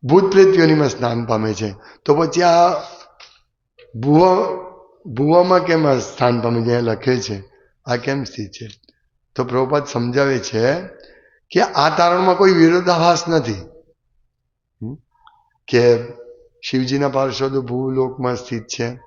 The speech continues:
કેમ? એ તમોગુણમાં છે. તો સમગ્ર બ્રહ્માંડના ભિન્ન ભિન્ન લોકોમાં અસંખ્ય જીવો પોતપોતાના પ્રાકૃતિક ગુણો અનુસાર વહેંચાયેલા છે.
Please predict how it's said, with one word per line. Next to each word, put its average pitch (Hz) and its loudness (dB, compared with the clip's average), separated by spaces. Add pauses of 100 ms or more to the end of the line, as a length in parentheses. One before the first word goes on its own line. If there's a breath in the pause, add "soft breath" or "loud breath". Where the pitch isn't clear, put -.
(120)
કેમ? 120 0 (800)
એ 123 0
તમોગુણમાં 117 -2
છે. 92 -10
તો 95 -14 (1200 soft breath)
સમગ્ર 226 2
બ્રહ્માંડના 196 4
ભિન્ન 202 4
ભિન્ન 214 4
લોકોમાં 185 2
અસંખ્ય 196 2
જીવો 165 2
પોતપોતાના 151 -2
પ્રાકૃતિક 139 -4
ગુણો 131 -2
અનુસાર 127 -2
વહેંચાયેલા 104 -4
છે. - -16